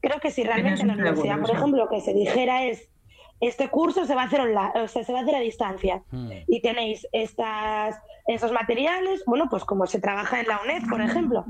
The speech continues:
Speaker 1: Pero no se ha hecho así. Yo, uno de los niños a los que le doy clase, lo que tiene son clases en directo, online, en plan, una cámara enfocando al encerado. Entonces, es como que no tienes ni lo bueno que tiene la educación a distancia, que es,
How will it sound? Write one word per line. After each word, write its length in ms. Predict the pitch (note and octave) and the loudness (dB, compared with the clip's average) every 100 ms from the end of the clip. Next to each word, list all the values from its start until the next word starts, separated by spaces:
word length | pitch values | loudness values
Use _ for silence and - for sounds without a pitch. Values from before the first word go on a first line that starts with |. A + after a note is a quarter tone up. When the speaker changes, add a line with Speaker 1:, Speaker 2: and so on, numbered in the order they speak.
| A#3 A#3 - | -8 -10 -8
Speaker 1:
Pero 200 | - A#3+ | -2 0
no 120 | B3 C4+ | 0 0
se 100 | F4+ | 0
ha 40 | |
hecho 120 | - B3+ | 0 -2
así. 380 | - G3 G3 - | 0 -2 -2 2
Yo, 180 | A3+ B3+ | 2 4
uno 180 | E4 | 4
de 80 | D#4+ | 4
los 140 | D#4 C#4 | 2 4
niños 320 | D#4+ D4+ C#4+ | 4 4 2
a 60 | |
los 140 | C4+ C4+ | 0 0
que 100 | C#4+ | 0
le 100 | C4+ | 0
doy 140 | C4+ | 2
clase, 520 | D4 E4 D#4+ D4 F#4+ - - - - - - | 2 2 2 0 0 -6 -20 -20 -20 -20 -2
lo 140 | A#3+ A3+ | 0 2
que 100 | A#3 | 0
tiene 240 | C#4+ D#4 | 0 0
son 220 | D4+ C4 A#3 | 0 -4 -4
clases 600 | A#3+ C4 C#4+ A#3 G#3 - - | -2 -2 -4 -6 -6 -10 -6
en 200 | A3 G#3+ G#3+ | -2 2 2
directo, 680 | G#3+ D4+ E4+ - D4 G#4+ - - - | 2 0 -4 -4 -4 -4 -12 -20 -6
online, 560 | - B3 A3 G3 F#3 G3 - - | -4 -2 -2 -2 -4 -6 -12 -2
en 120 | A#3+ | 0
plan, 240 | B3 A3+ A3 | 2 -2 -2
una 240 | B3 C4+ C4 | -2 -2 -2
cámara 300 | C#4+ E4 D#4 | -4 -2 -4
enfocando 720 | C4+ A#3 A#3+ A#3 B3+ C4+ - - | -4 -4 -4 -4 -4 -6 -8 -4
al 380 | G#3+ G3 F#3+ G3 | -2 -2 0 0
encerado. 640 | G3+ G#3 G3 F#3 F3 - - _ G3+ G3+ - A#3 A3+ - | -2 -2 -2 -2 -2 -6 -10 _ -12 -12 -14 -20 -16 -4
Entonces, 440 | B3 B3 D4+ E4+ | -4 -2 -2 -2
es 40 | D4+ | -2
como 200 | C4+ B3 | 0 0
que 120 | B3 | 0
no 140 | B3+ D4 | -2 2
tienes 400 | F4 E4 A#3+ A3 | 2 4 0 -2
ni 200 | B3 A#3+ | 2 4
lo 160 | A#3 A3 | 4 4
bueno 280 | B3 E4 D#4+ | 4 2 2
que 100 | D#4+ | 0
tiene 220 | E4 D#4+ | 2 2
la 80 | B3 | 2
educación 360 | G#3+ A3 G3 A3 | 0 -2 0 0
a 40 | |
distancia, 560 | B3+ C4 D#4 D4+ A#3+ G3+ | 0 -2 -4 -2 -2 -2
que 240 | G3+ A#3 | -2 -2
es, 140 | A3 | -2